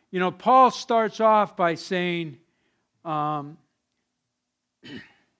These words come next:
"Let love be the highest goal." Let love be the highest goal. Now, he's referring to chapter thirteen as he is talking. Let that love be your highest goal.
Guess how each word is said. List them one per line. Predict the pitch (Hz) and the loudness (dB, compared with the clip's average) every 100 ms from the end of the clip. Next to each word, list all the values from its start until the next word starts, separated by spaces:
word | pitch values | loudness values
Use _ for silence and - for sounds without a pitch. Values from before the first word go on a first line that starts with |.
| _ _ _ _ _ _ _ _ _ _ _ _ _ _ - | _ _ _ _ _ _ _ _ _ _ _ _ _ _ -6
"Let | 208 | -4
love | 214 226 269 277 262 208 - _ _ _ _ 160 | 0 4 6 4 2 -4 -20 _ _ _ _ -4
be | 220 202 170 170 | -2 0 -2 -4
the | 170 151 | -8 -10
highest | 160 180 175 - | -6 -6 -6 -10
goal." | 196 196 76 _ _ _ _ _ _ _ _ _ _ _ _ _ _ _ _ _ _ _ _ | -14 -14 -20 _ _ _ _ _ _ _ _ _ _ _ _ _ _ _ _ _ _ _ _
Let | 170 196 226 233 | 0 2 2 -4
love | 185 202 185 170 151 135 | -4 0 2 0 -2 -6
be | 180 185 | -6 -6
the | 151 | -6
highest | 156 165 151 | -6 -8 -8
goal. | 151 127 | -12 -14
Now, | 147 175 | -10 -8
he's | 175 | -8
referring | 202 - 277 302 226 | -12 -10 -6 -4 -6
to | - 170 | -8 -10
chapter | - 185 175 160 | -6 -6 -6 -10
thirteen | 196 202 - 151 143 | -8 -8 -8 -12 -12
as | 143 131 | -14 -12
he | 160 | -12
is | 143 | -12
talking. | - 185 165 113 | -8 -6 -6 -12
Let | 175 165 220 262 165 147 | -10 -2 0 0 -4 -2
that | 196 220 208 | 2 4 2
love | 180 208 160 127 131 _ _ _ _ 135 | -2 -2 -2 -4 -12 _ _ _ _ -14
be | 135 214 190 123 127 _ _ _ - | -6 -2 -2 -4 -8 _ _ _ -10
your | 151 | -8
highest | 131 170 170 156 - | -2 -2 -2 -6 -8
goal. | 160 139 110 | -8 -8 -10